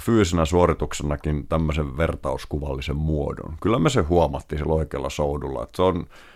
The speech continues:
se on jotenkin sellainen, sellainen tehtävä, jonka täyttäminen tuntuu tärkeältä. Se alkaa niin kuin niistä ihan fyysistä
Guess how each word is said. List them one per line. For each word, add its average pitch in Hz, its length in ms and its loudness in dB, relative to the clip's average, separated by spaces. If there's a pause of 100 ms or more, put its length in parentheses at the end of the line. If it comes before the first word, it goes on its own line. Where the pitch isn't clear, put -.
(180)
se - 100 0
on 98 80 6
jotenkin - 420 2
sellainen, 78 480 2 (600)
sellainen 82 600 0
tehtävä, 76 640 0
jonka 71 360 -4 (140)
täyttäminen 73 680 0
tuntuu 78 360 -2
tärkeältä. 76 600 0
Se 82 240 2 (180)
alkaa 87 420 2
niin 82 160 2
kuin 80 240 -2 (460)
niistä 82 340 2
ihan 87 400 4
fyysistä 85 580 2